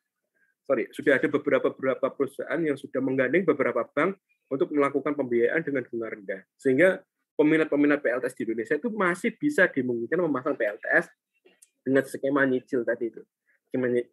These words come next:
skema, skema nyicil pembiayaan dari bank. Yang kedua, eh, tentang maintenance. Nah, ini kan tentang maintenance apa sih? Hmm, biasanya itu kan, eh,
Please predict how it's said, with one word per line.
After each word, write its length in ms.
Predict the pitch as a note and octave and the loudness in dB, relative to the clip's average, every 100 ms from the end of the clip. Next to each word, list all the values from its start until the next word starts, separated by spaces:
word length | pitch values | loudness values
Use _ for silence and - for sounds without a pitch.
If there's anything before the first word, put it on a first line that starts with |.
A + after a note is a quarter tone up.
| _ | _
skema, 340 | - C3+ B2+ B2+ - _ | -4 0 2 0 -4 _
skema 340 | - - C3+ C3+ | -6 0 2 2
nyicil 240 | C3+ D3 D3 | 0 0 -2
pembiayaan 440 | A#2+ A#2 A#2+ C#3+ | 0 2 4 2
dari 200 | A#2+ G#2+ | -2 -6
bank. 280 | - F2 F2 _ _ _ _ _ - - _ _ _ - | -8 -12 -12 _ _ _ _ _ -16 -16 _ _ _ -2
Yang 240 | D3 E3+ | 0 2
kedua, 320 | E3+ G#3 A3+ A3 | 2 2 2 -2
eh, 320 | - D3+ D3+ | -6 -6 -4
tentang 260 | E3 G3 F#3 | -2 -2 2
maintenance. 480 | E3 D#3 D#3+ A#2+ A2+ - - | 2 2 2 0 -4 -12 -8
Nah, 100 | G#2+ | -4
ini 160 | A2+ - | -2 -2
kan 100 | - | -2
tentang 160 | D3 E3 | -4 -4
maintenance 360 | E3 F#3+ G3+ | -4 -2 -4
apa 140 | - F3+ | -4 -4
sih? 160 | F3+ F3+ _ _ _ _ _ - | -4 -4 _ _ _ _ _ 0
Hmm, 320 | F3 F#3+ G3+ E3+ _ _ _ _ _ _ _ E3 | 4 4 2 -2 _ _ _ _ _ _ _ 6
biasanya 400 | E3 E3 G#3+ A3 | 6 6 4 4
itu 80 | |
kan, 160 | A#3+ A#3+ - _ _ _ - | 4 4 2 _ _ _ -2
eh, 180 | C3 | -2